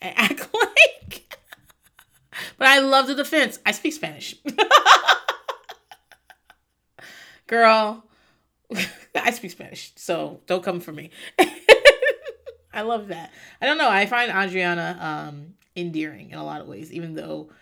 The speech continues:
she is on one. <laughs> So th-, that's the first episode. So we hit the next episode, and, and Joanna addresses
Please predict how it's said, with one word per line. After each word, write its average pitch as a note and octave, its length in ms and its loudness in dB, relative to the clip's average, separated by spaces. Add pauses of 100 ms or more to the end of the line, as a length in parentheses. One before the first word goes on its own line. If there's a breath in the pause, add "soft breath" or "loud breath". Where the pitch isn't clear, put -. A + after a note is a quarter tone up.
(160 soft breath)
she G3 260 -6
is D#3 240 -4
on F3 560 -4
one. D3 500 -10 (480)
<laughs> D3+ 60 -16 (1800 soft breath)
So A#3+ 640 2
th-, A3 220 -18
that's B3 220 4
the B3+ 60 -4
first G3+ 220 0
episode. E3 300 -4
So - 100 -10
we A3 60 -2
hit A3+ 100 0
the A3 60 -8
next E3+ 220 -6
episode, D#3+ 340 -8
and, E3+ 320 -10
and F3+ 320 -2
Joanna G#3 280 -2
addresses F3 600 -4